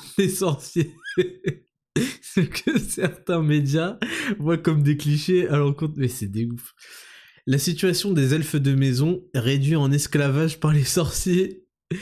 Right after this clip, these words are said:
Les premiers, <laughs> je dé-, je découvre. Les premiers extraits du jeu ne laissent pas penser qu'ils remettent en question leurs conditions de vie, ni qu'ils critiquent leur asservissement. Les propos misogynes de l'ancien lead designer du jeu,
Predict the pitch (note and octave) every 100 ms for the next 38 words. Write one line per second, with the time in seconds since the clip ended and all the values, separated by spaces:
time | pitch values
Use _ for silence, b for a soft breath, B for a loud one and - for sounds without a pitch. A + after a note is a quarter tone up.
0 | B B B _ C3+ C#3+ - F#3 F#3+ G3+
1 | E3+ - B2+ C#3 - - - A#3+ B3 A#3+
2 | - - _ A2 - C#3+ C3+ C3 B2 C3
3 | - C3 G#2+ - _ _ B B B B
4 | B2 C3+ F3 F3+ F#3+ D#3+ E3 - E3+ D#3+
5 | D#3+ D#3 F#3 D3+ C#3 - D3 C3 C#3 D3
6 | - - F3 E3 D3+ D3 - F3+ C#3+ B2
7 | B2 D3+ D3 C3+ C#3 - D3+ B2+ C#3 C3
8 | B2+ C3+ B2+ C3 E3 C#3 C3+ C#3 - C3
9 | D3 D3 B2 B2 C3 B2 B2 B2+ C3+ E3+
10 | b b b b b b b _ - B2
11 | B2+ D#3+ C#3+ F3 E3+ D3 D3 E3 F3 C3+
12 | C3+ C#3+ - D#3+ D3+ D3+ D3 C3+ B2+ C3
13 | C#3+ D3 B2+ A#2+ C3+ D#3 -